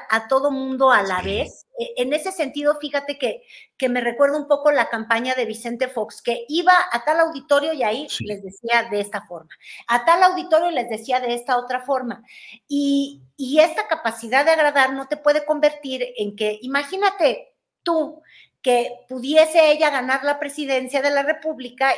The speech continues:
Speaker 1: y entonces esa imagen la va a perseguir por todos lados. Va a decir, "Presidenta de México". Ah, neta.
Speaker 2: Sí, sí, sí, sí. Ahora tocaste un tema que forma parte del otro ámbito, el de cuidar las formas a pesar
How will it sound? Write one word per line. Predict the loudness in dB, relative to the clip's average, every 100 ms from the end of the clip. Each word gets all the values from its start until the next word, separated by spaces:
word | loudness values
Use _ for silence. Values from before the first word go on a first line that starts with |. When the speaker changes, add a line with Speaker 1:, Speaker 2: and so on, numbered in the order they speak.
| -2
Speaker 1:
y | -6
entonces | 0 6 6 6 -4 -6 -8 _ _
esa | 6 6 6 0
imagen | 2 0 0 0
la | 0
va |
a | 0
perseguir | -4 -8 -12 -10
por | -8
todos | -6 2
lados. | 2 4
Va | -2
a |
decir, | -4 -8
"Presidenta | -10 -8 0 2 2
de | 0
México". | 0 -4 -8 -12 -12 -12 -6
Ah, | 0 0 -2 -18 -14 -14 -14 -4
neta. | 2
Speaker 2:
Sí, | 4 4 4 2
sí, | 0 -6 -6 -8 -6
sí, | -6 -4 -4
sí. | -2 2 0 0 -12 -16 -2
Ahora | 4 6 8 6
tocaste | 4 4 4 4 4
un | 6 6
tema | 6 6 6 4 -8 -16 0
que | 2
forma | 4 4 4
parte | 2 0 4 4
del | 6
otro | 4 4 4
ámbito, | 6 4 0 -4 -8 -10 _ -20
el | -4 0
de | 0 2
cuidar | 2 4 2
las | 0 -2
formas | 0 2 2 2 -2 -4 -6
a | -6
pesar | -4 -4 0 0 -2